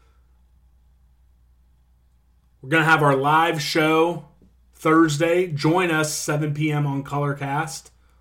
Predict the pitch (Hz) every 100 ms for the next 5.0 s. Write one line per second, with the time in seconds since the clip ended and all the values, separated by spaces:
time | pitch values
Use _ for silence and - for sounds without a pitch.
0 | _ 143 139 147 156 135 180 165 165 147
1 | 139 139 139 135 _ _ _ 131 143 147
2 | 143 139 _ _ 123 175 220 185 185 170
3 | 147 175 175 165 156 143 165 147 156 147
4 | 139 135 147 170 170 151 127 120 120